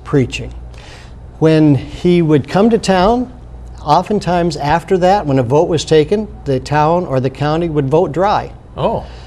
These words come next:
Speaker 1: When Prohibition came about, he was credited to some extent, maybe even a large extent,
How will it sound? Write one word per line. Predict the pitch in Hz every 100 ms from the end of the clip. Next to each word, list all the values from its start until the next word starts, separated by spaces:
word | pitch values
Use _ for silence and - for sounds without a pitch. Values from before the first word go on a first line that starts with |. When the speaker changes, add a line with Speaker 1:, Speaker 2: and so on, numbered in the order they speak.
| -
Speaker 1:
When | - 156 147
Prohibition | - 156 151 185 202 147 123
came | - 151 143
about, | 123 160 175 120 - 120
he | - 147
was | 143 131
credited | - 156 160 175 156
to | - 139
some | - 139
extent, | 160 - 160 196 247
maybe | 127 139 147
even | 156 180
a |
large | 185 226 180
extent, | 131 - 113 87